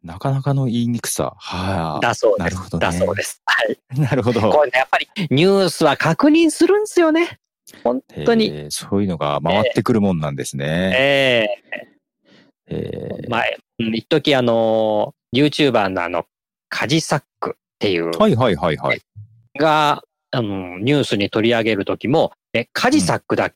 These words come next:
Speaker 2: カジサックだっけみたいな。
Speaker 1: あー。
Speaker 2: どっちみたいな。
Speaker 1: はあ、はあ、はあ。
Speaker 2: もう、アナウンサーは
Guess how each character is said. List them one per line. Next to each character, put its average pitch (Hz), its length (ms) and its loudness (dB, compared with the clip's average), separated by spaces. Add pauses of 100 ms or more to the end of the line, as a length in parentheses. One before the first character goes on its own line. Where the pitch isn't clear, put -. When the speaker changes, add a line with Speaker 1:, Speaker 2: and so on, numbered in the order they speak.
(140)
Speaker 2:
カ - 140 -2
ジ 156 100 0
サ 202 120 2
ッ - 20 -4
ク - 180 -2
だ 95 80 0
っ 87 120 -8
け 95 120 -4
み 92 120 -6
た 90 120 -8
い - 80 -18
な。 - 100 -16 (280)
Speaker 1:
あ 73 640 -2
ー。 - 60 4
Speaker 2:
ど 78 100 -2
っ 78 40 -4
ち - 40 -4
み 78 40 -4 (220)
た - 100 -4
い - 60 -14
な。 - 1400 -14
Speaker 1:
は - 0 -
あ、 80 40 -4
は 80 80 -2
あ、 - 20 -2
は 110 680 2
あ。 - 40 -6
Speaker 2:
も - 80 -20
う、 - 140 -10
ア 117 60 -10
ナ 123 160 0
ウ 127 80 2
ン 123 100 0
サ 113 300 0
ー - 20 2
は 113 400 2